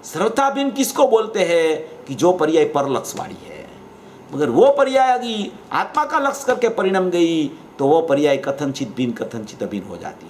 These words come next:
है। कथनचित अभिन्न नहीं होवे, कथनचित भिन्न होके कथनचित अभिन्न नहीं रहे, तो अनुभव नहीं होता।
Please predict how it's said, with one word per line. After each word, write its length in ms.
है। 140
कथनचित 640
अभिन्न 300
नहीं 180
होवे, 600
कथनचित 420
भिन्न 260
होके 260
कथनचित 480
अभिन्न 260
नहीं 180
रहे, 340
तो 40
अनुभव 440
नहीं 180
होता। 520